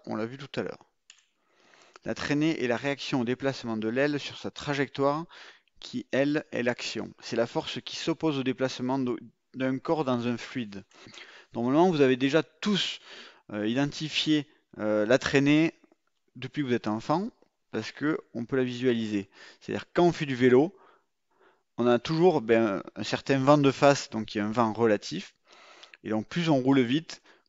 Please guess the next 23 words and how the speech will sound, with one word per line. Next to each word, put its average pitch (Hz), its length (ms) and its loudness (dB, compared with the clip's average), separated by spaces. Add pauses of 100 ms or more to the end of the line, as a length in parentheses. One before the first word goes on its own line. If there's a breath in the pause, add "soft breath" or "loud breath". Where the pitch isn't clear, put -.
ben, - 160 -4
plus 180 580 -4 (140)
on 113 180 -2
a 101 100 0
de 104 140 0
l'air 135 380 4
sur 113 180 -2
nous 147 320 0
et, 95 340 -4
on... 92 240 -8 (540 loud breath)
et - 60 -16
ça 98 120 -6
nous 104 100 -2
freine. 156 360 -2 (840 loud breath)
Mais 131 100 0
surtout, 151 400 -2
quand 143 200 4
on 139 60 4
est 139 80 4
en 143 80 4
voiture 143 360 2
sur 127 140 -4
l'autoroute, 120 600 -2